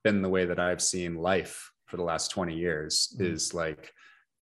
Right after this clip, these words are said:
Speaker 1: collect as many cheap and free options as possible.
Speaker 2: Mm-hmm.
Speaker 1: And some of them are gonna hit and be in the money, and then you can collect on them. So you invest in relationships when it's cheap and free,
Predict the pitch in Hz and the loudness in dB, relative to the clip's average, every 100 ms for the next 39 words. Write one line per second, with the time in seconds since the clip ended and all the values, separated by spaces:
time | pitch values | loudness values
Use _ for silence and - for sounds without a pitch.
0 | - - 92 92 - 101 85 90 87 87 | -6 2 4 2 0 -6 -4 -2 -2 0
1 | 85 82 - 92 90 85 - 85 82 80 | -2 -2 -2 -2 -4 -6 -4 0 0 -2
2 | - 78 80 - 78 80 - - - _ | -6 -6 -6 -2 -2 -2 -6 -10 -14 _
3 | _ _ _ 120 95 98 _ _ _ _ | _ _ _ -12 -12 -14 _ _ _ _
4 | _ _ - 85 85 80 80 - - 104 | _ _ -4 -4 -2 -6 -8 -4 2 2
5 | 95 87 87 82 80 80 82 90 80 - | 2 0 -2 -4 -6 -8 -4 -4 -4 -8
6 | 92 87 85 80 80 80 80 78 80 78 | -6 -2 -2 -2 -4 -6 -6 -6 -8 -8
7 | - 92 85 80 - - - - - - | -10 -8 -6 -6 -8 -12 -12 -14 -8 -4
8 | 82 82 82 87 85 - 82 85 85 - | -2 -2 0 0 0 -4 -4 -2 0 0
9 | 85 90 85 - 85 82 - 90 85 87 | -2 -4 -4 -4 -6 -8 -6 -6 -6 -8
10 | 85 101 98 92 90 | -8 -2 2 2 0